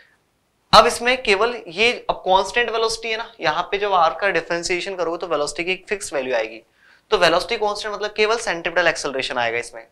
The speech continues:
अब पढ़ सकते हैं अपन सारे ऑप्शन। बोल रहे हैं कि वेलोसिटी और एक्सेलरेशन दोनों ही आर के पैरेलल हैं। आर के पैरेलल का है, एक्सेलरेशन तो एंटी पैरेलल और वेलोसिटी परपेंडिकुलर है, तो गलत हो गया।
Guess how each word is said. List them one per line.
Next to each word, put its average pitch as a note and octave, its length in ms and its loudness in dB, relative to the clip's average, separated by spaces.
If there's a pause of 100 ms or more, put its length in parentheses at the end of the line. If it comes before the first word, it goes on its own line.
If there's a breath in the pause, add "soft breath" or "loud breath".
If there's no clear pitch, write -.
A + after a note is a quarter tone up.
(160)
अब - 260 -6
पढ़ C3+ 160 4
सकते - 300 -8
हैं D3+ 80 -4
अपन E3 140 -6
सारे C#3 280 2
ऑप्शन। D#3 320 -4 (640 soft breath)
बोल F3 200 8
रहे A3 100 6
हैं A#3+ 100 6
कि B3+ 100 2
वेलोसिटी E3+ 420 2
और A3+ 100 6
एक्सेलरेशन F#3+ 560 2
दोनों E3 300 -4
ही G#3+ 120 -2
आर C#3+ 280 4
के F3+ 180 -2
पैरेलल C3+ 500 2
हैं। A2+ 200 -6 (240)
आर D3+ 160 8
के B3 120 -6
पैरेलल A3 320 0
का - 120 -4
है, - 180 -8 (300 soft breath)
एक्सेलरेशन G#3 640 2
तो A3+ 100 0
एंटी A3 280 0
पैरेलल G3+ 340 0
और E3 120 -4
वेलोसिटी C#3 420 -4
परपेंडिकुलर G#3+ 640 -2
है, G3 60 -8
तो - 440 -18
गलत C3 220 0
हो C#3 80 -2
गया। C#3+ 220 0